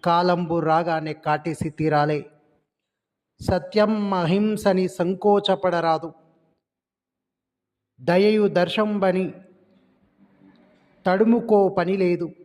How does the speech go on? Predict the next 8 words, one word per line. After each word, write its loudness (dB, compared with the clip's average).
శాంతి 0
అని 0
చాటినను 0
శాంతింపగా 2
రాదు. 0
క్షమయని 2
వేడినను 0
క్షమింపరాదు. 0